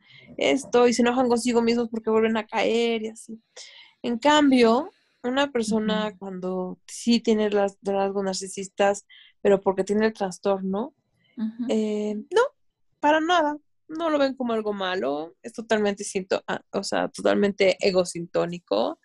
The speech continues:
Speaker 1: Eh,
Speaker 2: Ujú.
Speaker 1: probablemente van a decir, "Sí, se lo merecía", o "No, pero el otro fue el que empezó", y, y, pues, "No, es que, pues, tengo razón", y el otro, pues, es el que está equivocado, y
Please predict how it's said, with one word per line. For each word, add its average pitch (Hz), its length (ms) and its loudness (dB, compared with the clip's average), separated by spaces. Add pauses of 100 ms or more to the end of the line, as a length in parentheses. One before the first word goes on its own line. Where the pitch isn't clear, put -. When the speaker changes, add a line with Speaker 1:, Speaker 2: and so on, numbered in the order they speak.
(480)
Speaker 1:
Eh, 190 560 -2
Speaker 2:
Ujú. - 0 -
Speaker 1:
probablemente 208 540 4
van 202 80 2
a 202 40 0
decir, 202 220 0
"Sí, 220 180 -2
se 208 100 -2
lo 202 80 2
merecía", 190 640 -2
o 175 240 -4 (400)
"No, 220 260 -2
pero 190 140 0
el 185 80 0
otro 190 200 -6
fue 190 180 -8
el 185 80 -12
que 190 460 -6
empezó", 196 600 2
y, 165 200 -2 (500)
y, 170 460 -2
pues, 170 220 -10
"No, 208 260 4
es 190 140 -4
que, 208 180 -6
pues, - 220 -20
tengo 196 220 2
razón", 233 520 0
y 202 60 0
el 190 160 -4
otro, 185 240 -6
pues, - 360 -16 (140)
es - 160 -8
el 196 80 -6
que - 40 -18
está - 160 -8
equivocado, 240 800 2
y 208 200 0